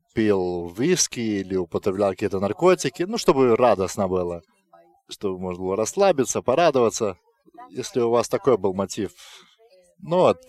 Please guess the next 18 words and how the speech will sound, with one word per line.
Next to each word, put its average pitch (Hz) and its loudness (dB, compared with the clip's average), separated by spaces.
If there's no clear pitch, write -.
будет... 90 -6
Можно 95 -12
будет 95 -4
повеселиться, 139 0
с - -8
утра 127 4
можно 104 0
будет 98 0
прийти 113 -6
в 127 -6
себя, 196 2
и 131 2
все 127 -2
будет 117 0
нормально. 87 -4
Кто 139 4
пробовал 92 0
алкоголь? 90 -6